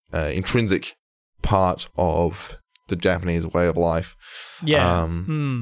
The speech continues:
Speaker 2: Hmm.
Speaker 1: yeah, yeah. It's, it's, it's wild. It's wild, and we'll probably
Speaker 2: When
Speaker 1: point it
Speaker 2: following
Speaker 1: out
Speaker 2: Japan's,
Speaker 1: in the coming
Speaker 2: yeah, we're,
Speaker 1: Ghibli
Speaker 2: yeah,
Speaker 1: films,
Speaker 2: yeah,
Speaker 1: 'cause we'll probably
Speaker 2: absolutely.
Speaker 1: notice
Speaker 2: In
Speaker 1: it
Speaker 2: the
Speaker 1: again. <laughs>
Speaker 2: Fuck it, we're gonna, there's still, like,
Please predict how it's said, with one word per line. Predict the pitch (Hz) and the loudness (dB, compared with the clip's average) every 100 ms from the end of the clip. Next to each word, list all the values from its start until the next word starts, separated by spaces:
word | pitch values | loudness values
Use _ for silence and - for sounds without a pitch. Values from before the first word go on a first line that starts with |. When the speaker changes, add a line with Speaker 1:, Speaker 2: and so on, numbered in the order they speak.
| 107 | -4
Speaker 2:
Hmm. | 101 | 2
Speaker 1:
yeah, | 117 101 | 4 6
yeah. | 98 95 87 - | 6 4 0 0
It's, | 147 139 | 2 4
it's, | 151 143 - | 2 2 2
it's | 135 | 4
wild. | 135 120 98 - | 6 6 4 2
It's | 107 117 | 0 4
wild, | 107 95 | 6 6
and | 92 101 98 | 4 2 4
we'll | 104 101 | 4 4
probably | - - 170 | 4 4 6
Speaker 2:
When | 101 92 92 90 90 _ - | 6 6 4 2 -4 _ -4
Speaker 1:
point | - 113 | 2 6
it | 180 | 6
Speaker 2:
following | 98 | 6
Speaker 1:
out | 95 98 | 4 4
Speaker 2:
Japan's, | 180 - | 4 4
Speaker 1:
in | |
the | 95 95 | 4 2
coming | - 110 196 | 2 4 6
Speaker 2:
yeah, | 175 | 4
we're, | 143 160 | 4 4
Speaker 1:
Ghibli | 196 170 | 6 6
Speaker 2:
yeah, | 175 | 6
Speaker 1:
films, | - | 6
Speaker 2:
yeah, | 165 135 | 6 4
Speaker 1:
'cause | - | 4
we'll | 156 | 4
probably | 185 127 - | 4 4 6
Speaker 2:
absolutely. | 113 | 4
Speaker 1:
notice | 104 - | 4 2
Speaker 2:
In | |
Speaker 1:
it | - | 2
Speaker 2:
the | 104 110 | 4 4
Speaker 1:
again. | 165 - - _ | 2 -2 -12 _
<laughs> | _ - | _ -2
Speaker 2:
Fuck | 180 160 | 0 2
it, | |
we're | 139 | 2
gonna, | 160 165 135 117 | 4 4 4 2
there's | 135 160 | 0 0
still, | - 202 | 2 4
like, | 139 127 | 4 2